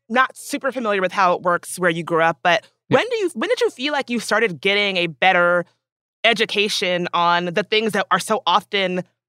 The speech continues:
Speaker 1: left out of the story?
Speaker 2: Well, I, I went to a, um, a lo-, lot of different schools, uh, but one of the schools, we had a couple of priests who had, like, had to leave South Africa because of their, uh, like, fervent opposition to apartheid. <laughs> And,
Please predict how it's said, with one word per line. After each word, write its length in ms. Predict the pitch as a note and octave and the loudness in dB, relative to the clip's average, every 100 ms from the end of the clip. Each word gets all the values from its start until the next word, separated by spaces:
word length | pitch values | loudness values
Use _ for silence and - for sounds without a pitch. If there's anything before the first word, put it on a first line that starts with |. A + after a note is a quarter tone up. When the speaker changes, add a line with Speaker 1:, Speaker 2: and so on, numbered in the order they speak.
| _ | _
Speaker 1:
left 320 | F3 G3+ - | 2 2 4
out 280 | B3 A3 B3 | 4 6 4
of 120 | F3 E3+ | 0 -4
the 60 | |
story? 560 | E3 A3 D3+ G#2 G#3+ - _ _ _ _ _ - - - - | -4 -4 -2 -4 -8 -12 _ _ _ _ _ -12 -10 -10 -4
Speaker 2:
Well, 340 | D#3+ D#3+ E3 - _ - | 4 6 6 2 _ 2
I, 240 | F3+ A#3 | 4 4
I 160 | D#3+ F3+ | 4 4
went 160 | G3 | 2
to 120 | D#3+ C#3+ | 0 0
a, 100 | B2 B2+ | 0 0
um, 360 | B2+ A#2+ A2 - B2 _ _ | 0 0 -6 -10 -18 _ _
a 40 | |
lo-, 200 | A#2 G2+ - _ | -14 -14 -14 _
lot 100 | B2 | -2
of 60 | A#2 | -2
different 240 | A#2 A#2 | -2 -6
schools, 340 | - A2+ G#2 - - | -4 -4 -4 -6 0
uh, 200 | A2+ A2+ | 2 2
but 280 | A#2+ F#2 _ _ _ - | 0 -2 _ _ _ -2
one 200 | C#3 E3 | 2 4
of 60 | D#3 | 2
the 60 | |
schools, 520 | C#3+ - D3+ D3 C#3+ | 0 2 2 4 2
we 100 | C#3+ | 0
had 160 | C3+ C3+ | 2 0
a 40 | |
couple 260 | B2 C#3 C3+ | 0 0 0
of 80 | B2 | -2
priests 340 | - C3 - | 0 0 -2
who 160 | - B2+ | 0 0
had, 100 | B2 | 2
like, 140 | B2 | 0
had 200 | G#2+ C3 | 0 -2
to 80 | D#3 | -2
leave 220 | C3 C3 | -4 -4
South 240 | B2 B2 B2+ | 0 2 2
Africa 440 | A2 C3+ A#2+ D3+ | 2 0 0 0
because 380 | C#3+ A#2+ A#2+ A2 | 0 -2 -2 -2
of 160 | A2 - | -4 0
their, 380 | A2+ G#2+ A2 | 2 2 2
uh, 180 | G#2 G2+ A2 | 0 0 -2
like, 180 | G#2+ | -4
fervent 440 | - - A#2 B2+ A2 | -2 0 0 0 -4
opposition 460 | A#2 C3 A#2+ - B2 | -4 -4 -4 -4 -2
to 100 | A#2 | -2
apartheid. 720 | G#2 A#2 A2 C#3 C#3 D3+ - - | 2 2 4 2 0 -2 -6 -10
<laughs> 60 | _ - - _ _ | _ -20 -20 _ _
And, 340 | C3+ A#2 A2+ | 0 0 -2